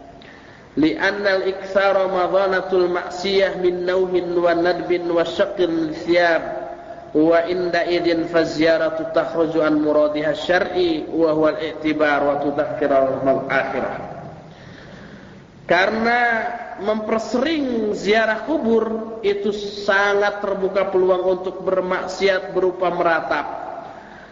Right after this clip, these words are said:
merangsak, mengoyak pakaian, dan ketika itu terjadi maka ziarah itu sudah keluar dari maksud utamanya, yaitu mengambil pelajaran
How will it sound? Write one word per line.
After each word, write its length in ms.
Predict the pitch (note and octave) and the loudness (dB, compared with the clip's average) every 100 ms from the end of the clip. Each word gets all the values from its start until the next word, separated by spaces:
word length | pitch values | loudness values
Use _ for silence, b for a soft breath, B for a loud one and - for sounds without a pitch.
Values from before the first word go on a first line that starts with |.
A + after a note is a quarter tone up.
| - | -4
merangsak, 800 | D3+ D#3 D#3 E3 F3+ F3+ G3+ - F#3 | 0 2 4 2 0 0 -2 -2 -4
mengoyak 720 | F#3 F#3 F#3+ F#3+ G3+ G3 G3 | 0 2 2 2 2 0 -2
pakaian, 640 | G3+ G3 F#3+ F#3 E3+ D3 C3+ - - - - | -2 0 2 4 2 0 -4 -8 -10 -12 -4
dan 320 | D3 D#3 D#3 | 0 0 0
ketika 400 | E3 D#3+ D#3 D#3+ | -2 -2 0 2
itu 160 | D#3+ D#3+ | 2 0
terjadi 560 | D3+ D#3 D3+ E3+ E3+ E3 | -2 -4 0 0 0 -2
maka 560 | D#3+ D#3+ - D#3+ D3+ | 0 0 2 0 2
ziarah 320 | D3 D3+ D3 | 2 2 2
itu 160 | D3+ D#3 | -2 -4
sudah 320 | D3+ D3+ D3 | -4 -2 -2
keluar 480 | - D3+ D#3+ D#3 D3+ | 2 2 4 2 0
dari 240 | D3+ D3 | -2 0
maksud 480 | C#3+ C#3+ - - D3 | -2 -2 -4 -4 -2
utamanya, 1040 | D3 - C#3+ D#3 A3+ A3 G3 F3+ E3 - - - - | -4 -2 0 0 0 0 2 2 -2 -8 -12 -12 0
yaitu 400 | D#3 D#3 D#3 D#3+ | 2 4 2 0
mengambil 480 | D3+ D3 C#3+ C#3+ C#3+ C#3+ | 2 2 2 0 -2 0
pelajaran 880 | C#3 C3+ D3 C#3 C#3 C3 B2 - | 0 2 2 4 2 0 -2 -8